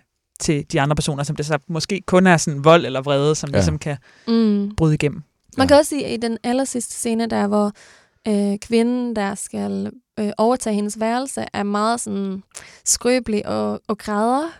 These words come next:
Speaker 3: Går hun, og så hun bryder s-, der er en slags sammenbrud i hvert fald,
Speaker 1: Mm.
Speaker 3: øhm, til stede.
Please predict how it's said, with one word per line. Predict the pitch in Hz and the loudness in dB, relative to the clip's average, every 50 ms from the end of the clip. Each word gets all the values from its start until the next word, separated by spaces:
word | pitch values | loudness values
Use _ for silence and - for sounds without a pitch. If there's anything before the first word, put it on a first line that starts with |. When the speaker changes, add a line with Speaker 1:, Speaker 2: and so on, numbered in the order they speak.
| _ - | _ -4
Speaker 3:
Går | 254 | -2
hun, | 240 233 | -2 0
og | 240 220 208 | 2 0 2
så | 220 | 2
hun | 208 208 214 | 0 0 0
bryder | - 233 220 220 220 | 0 0 0 2 0
s-, | 220 - - - - - - - | -2 -4 -8 -8 -10 -12 -6 -2
der | 233 226 | 0 0
er | 233 240 240 233 | 2 2 0 -2
en | 233 233 | -2 -4
slags | 226 247 240 240 - | -2 -2 -2 -4 -2
sammenbrud | - 220 214 220 226 - 214 208 208 | -2 -2 -2 -2 -2 -2 -2 -2 -2
i | 202 | -2
hvert | 208 - - | -4 -6 -6
fald, | - 202 196 208 - - _ _ _ _ - - - _ _ _ _ - | -4 -4 -6 -6 -8 -14 _ _ _ _ -20 -20 -20 _ _ _ _ -6
Speaker 1:
Mm. | 196 165 | -4 -2
Speaker 3:
øhm, | 214 208 202 202 196 196 196 196 196 | -2 -2 -2 -2 -4 -4 -6 -6 -6
til | - 208 | -6 -6
stede. | - - 220 214 214 214 220 | -6 -4 -2 -2 -2 -2 -4